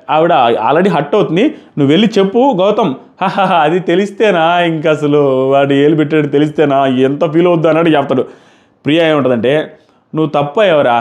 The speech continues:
నువ్వు తప్ప ఎవరా, అది నువ్వు క్లారిటీగా తనకి తె-, తనకు చెప్పాలా, తనకు తెలియాలా, పిలవమంటావా, చెప్తావా?" అనేసి అంటే, "చెప్తానంటాడు." చెప్తానంటే పిలవడానికి ట్రై చేస్తూ ఉంటారు. గౌతమ్ మళ్ళీ ఇంకోటంటే, తేజగాడు మామూలు వాడు కాదు అసలు వాడు. లాస్ట్లో తేజ "నాకివ్వండి,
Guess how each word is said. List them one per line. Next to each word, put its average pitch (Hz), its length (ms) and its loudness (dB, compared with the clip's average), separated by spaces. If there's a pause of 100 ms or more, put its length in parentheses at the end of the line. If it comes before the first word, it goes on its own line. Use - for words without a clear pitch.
నువ్వు 156 140 -4
తప్ప 175 220 -4
ఎవరా, 170 300 2
అది 151 220 0
నువ్వు 175 240 0
క్లారిటీగా 160 600 -2
తనకి 139 220 -4
తె-, 135 200 -4
తనకు 135 220 -4
చెప్పాలా, 127 280 0
తనకు 131 220 -4
తెలియాలా, 139 320 2
పిలవమంటావా, 160 460 0
చెప్తావా?" 165 420 0 (340)
అనేసి 156 220 -2
అంటే, 190 180 0
"చెప్తానంటాడు." 160 720 -4 (340)
చెప్తానంటే 180 380 -2
పిలవడానికి 175 420 0
ట్రై 143 160 0
చేస్తూ 143 240 0
ఉంటారు. 127 400 -2
గౌతమ్ 185 380 0
మళ్ళీ 175 220 0
ఇంకోటంటే, 147 380 -2
తేజగాడు 160 840 0 (640)
మామూలు 180 520 0
వాడు 175 220 2
కాదు 123 280 -2
అసలు 113 200 -6
వాడు. 135 340 -2
లాస్ట్లో 180 640 0
తేజ 190 340 0 (640)
"నాకివ్వండి, 190 960 0